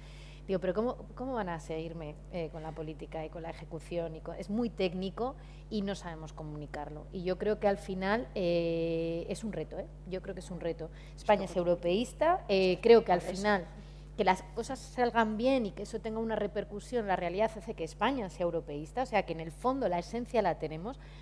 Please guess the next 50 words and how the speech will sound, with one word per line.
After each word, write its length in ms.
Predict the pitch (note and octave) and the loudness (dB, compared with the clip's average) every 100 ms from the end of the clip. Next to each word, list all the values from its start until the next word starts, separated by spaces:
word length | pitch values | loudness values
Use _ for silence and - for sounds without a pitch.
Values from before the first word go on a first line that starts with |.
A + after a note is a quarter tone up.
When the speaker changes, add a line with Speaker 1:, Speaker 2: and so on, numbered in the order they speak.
| - - | -16 -2
Speaker 1:
pero 140 | F#3+ | 0
yo 160 | F#3 F#3+ | 2 0
creo 160 | G#3 | -2
que 60 | G#3 | -4
es 80 | G3 | -8
fundamental 640 | G#3 F#3+ F3+ F3+ F3 G3+ | -8 -8 -8 -6 0 0
darle 160 | F#3+ E3 | 0 -6
una 140 | F3 | -8
vuelta 220 | E3 E3 D#3+ | -8 -8 -8
a 20 | |
la 100 | D#3+ | -8
comunicación, 580 | D#3 D3+ D3 D3 D#3 D3+ D3+ | -10 -12 -12 -12 -12 -14 -14
pero 160 | D#3 D3 | -12 -12
fundamental. 580 | D#3+ D3+ C#3+ D3 D3 D3 - - - - | -12 -10 -10 -10 -12 -12 -14 -16 -16 -8
Speaker 2:
El 140 | G3+ E3+ | 0 2
Eurobarómetro 640 | E3+ E3 D#3+ D#3+ E3+ F3+ | 2 -2 -4 -6 -6 -2
dice 300 | F3 E3 F3+ | -2 -2 -4
que 80 | E3+ | -2
España 420 | D#3+ - F3 F3 | -4 -2 -2 -4
es 140 | D#3+ | -8
uno 80 | E3+ | -6
de 80 | F3 | -6
los 140 | E3 | -6
países 340 | D3+ E3 D#3+ D3+ | -4 -6 -4 -6
de 80 | D#3+ | -6
la 80 | |
Unión 160 | D#3 D#3 | -6 -10
Europea 540 | E3 D#3 D#3 E3+ F3 F3+ - - - - | -8 -8 -8 -6 -6 -6 -12 -18 -18 -14
que 100 | - | -8
más 300 | E3 F3+ F#3 | 0 2 2
apoya 260 | E3+ D#3+ F3 | 0 -2 -2
a 80 | E3 | 0
Europa 480 | E3 E3+ F#3+ G3 - | -2 2 4 2 0
y 80 | - | -6
que 160 | F#3 F3 | -6 -2
más 240 | F3 F3+ | -2 -2
apoya 380 | E3+ F3+ F3+ E3 | -4 -4 0 0
el 80 | D#3 | 0
papel 240 | D#3 D3+ | -4 -6
de 80 | C#3+ | -8
los 120 | C#3+ | -10
fondos. 380 | - - - - - - | -14 -18 -18 -18 -20 -16
Speaker 1:
Por 120 | F#3 E3 | -12 -12
eso, 260 | E3 - - - - | -12 -16 -18 -20 -18
o 20 | |
sea, 100 | - | -14
que, 460 | D3+ - D3+ D3 C#3+ - | -12 -6 -4 -4 -8 -8
que 220 | D#3+ D#3 | -8 -8
está 400 | E3+ - - F#3 | -10 4 8 8
ahí, 280 | E3+ G3+ A3 | 8 4 -4